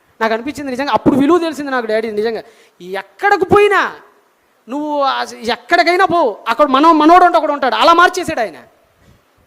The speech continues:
ప్రతి ఊరు, ప్రతి మండలంలో ఒక్కనైనా సరే మనోడిని పెట్టాడండి ఆయన. ఈరోజు మనం ఎంతమంది నిలబెట్టగలుగుతున్నాం?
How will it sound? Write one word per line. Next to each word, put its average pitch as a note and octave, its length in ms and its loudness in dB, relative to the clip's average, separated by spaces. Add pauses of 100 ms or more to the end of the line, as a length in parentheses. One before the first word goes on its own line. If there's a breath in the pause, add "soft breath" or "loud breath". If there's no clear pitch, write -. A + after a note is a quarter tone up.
(180)
ప్రతి C4+ 340 -2
ఊరు, D4+ 300 0
ప్రతి D#4 360 -4
మండలంలో D#4 420 0
ఒక్కనైనా D#4 720 -2
సరే E4 160 -2
మనోడిని C#4+ 320 -6
పెట్టాడండి C#4 480 -6
ఆయన. E3+ 120 -10 (280 soft breath)
ఈరోజు D#4 260 4
మనం E4 160 -2
ఎంతమంది D#4 480 -4
నిలబెట్టగలుగుతున్నాం? C#4+ 1080 -2